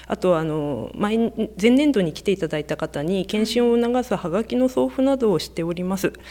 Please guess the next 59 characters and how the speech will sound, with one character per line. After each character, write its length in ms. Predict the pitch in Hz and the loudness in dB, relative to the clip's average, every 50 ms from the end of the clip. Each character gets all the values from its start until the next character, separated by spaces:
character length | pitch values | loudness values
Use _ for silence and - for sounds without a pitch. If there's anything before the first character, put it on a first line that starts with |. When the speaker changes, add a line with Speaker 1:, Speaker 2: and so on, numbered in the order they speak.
| - - 208 220 220 | -18 -16 -16 -12 -8
Speaker 1:
ま 80 | 214 208 | -8 -8
た、 240 | 208 - 247 233 233 | 0 2 2 2 4
あ 60 | 226 | 2
の、 420 | 220 220 214 208 208 202 196 - - - | 2 2 2 0 0 0 -2 -2 -2 0
休 240 | 202 208 - 262 | 0 0 2 2
み 100 | 269 294 | 2 4
の 100 | 302 320 | 2 2
日 260 | 320 - 311 320 302 - | 0 0 0 0 0 -2
と 120 | - - | -4 -2
か 100 | - 196 | 0 0
に 120 | 180 170 | 0 0
で 100 | 160 175 | -2 -4
き 100 | 170 - | -2 0
な 120 | 233 233 214 | -2 0 0
い 40 | 202 | 0
ん 60 | 180 | 0
で 80 | 180 | -2
す 100 | 180 - | -4 -2
か 120 | - 254 269 | 0 0 0
っ 100 | 269 - | 0 2
て 80 | - | 2
い 40 | 202 | 2
う 40 | 180 | 2
お 60 | 170 | 2
問 160 | - 208 214 | 0 0 0
い 20 | 226 | 0
合 60 | 233 | 0
わ 40 | 226 | 0
せ 120 | - 247 | 0 0
が 100 | 240 240 | 2 2
多 100 | 247 262 | 2 2
か 120 | 254 - 220 | 2 0 -2
っ 60 | - | -2
た 100 | - 170 | -2 -4
の 140 | 160 147 151 | -4 -2 0
で、 240 | 175 190 180 160 - - - - - | 2 2 2 2 2 -4 -14 -20 -12
サ 160 | - - 285 | -4 -2 0
ー 40 | 285 | 2
ビ 80 | 254 247 | 2 2
ス 100 | - 214 | 0 2
の 120 | 190 180 | 0 0
一 120 | 170 - - | 0 -2 -2
環 200 | - 175 175 175 | -2 -2 -2 -2
と 160 | - 175 170 | -4 -6 -6
し 100 | - - | -6 -2
て、 460 | - 220 208 190 156 - - - - - | 2 2 4 4 2 0 -6 -14 -18 -4
今 240 | - 269 277 277 277 | 0 2 4 6 6
年 220 | 285 277 277 240 | 6 6 6 4
度 100 | 196 180 | 4 4
は 180 | 165 160 151 123 | 4 4 2 0
十 300 | - - 214 233 254 262 | 0 0 2 4 4 4
一 220 | 254 262 - 262 | 2 2 4 4
月 300 | 254 254 247 - 240 233 | 4 4 4 2 -2 -2
三 320 | 233 - 254 254 254 247 | 2 4 4 6 4 4
十 180 | 240 254 254 247 | 4 4 4 4
日 320 | 220 175 160 - 147 156 | 4 2 0 -2 -4 -4
土 140 | 135 165 170 | -2 0 2
曜 240 | 180 190 196 175 143 | 4 4 4 4 4
日、 180 | 139 143 123 | 2 -2 -2